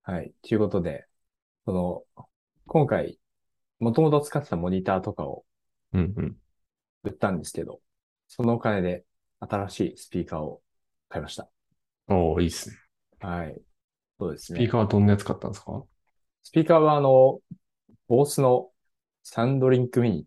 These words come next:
Speaker 1: ていう、多分き-、すごい有名なやつで。
Speaker 2: えー。
Speaker 1: はい。
Speaker 2: あ、これか。
Speaker 1: はい。
Speaker 2: はいはいはい。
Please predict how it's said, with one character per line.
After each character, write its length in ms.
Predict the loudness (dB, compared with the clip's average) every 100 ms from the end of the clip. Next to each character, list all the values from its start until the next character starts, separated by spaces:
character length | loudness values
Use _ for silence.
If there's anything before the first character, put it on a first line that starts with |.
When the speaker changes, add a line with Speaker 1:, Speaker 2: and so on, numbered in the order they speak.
| _
Speaker 1:
て 80 | -8
い 100 | -8
う、 140 | -12 _
多 120 | -2 0
分 140 | -2 _
き-、 160 | -8 -8 -14
す 180 | -6 4
ご 100 | 4
い 100 | 4
有 80 | 0
名 120 | 0
な 80 | -2
や 60 |
つ 120 | -4
で。 240 | -8 -8 -10 -16 -16 _ _ _ -4
Speaker 2:
え 60 |
ー。 600 | 2 4 4 2 2 -2 -8 _ _ _ _
Speaker 1:
は 140 | -4
い。 120 | -4 -8 _ _ _ _ _ _
Speaker 2:
あ、 140 | -2 -2
こ 180 | 0
れ 120 | 0 0
か。 480 | -4 -6 -6 -12 _ _ _ _ _ _
Speaker 1:
は 160 | -4 -4
い。 140 | -8 _ -20 _ _ _
Speaker 2:
は 240 | -16 0 0
い 160 | 0
は 140 | -6 -8
い 160 | -8 -12
は 120 | -20
い。 100 | -20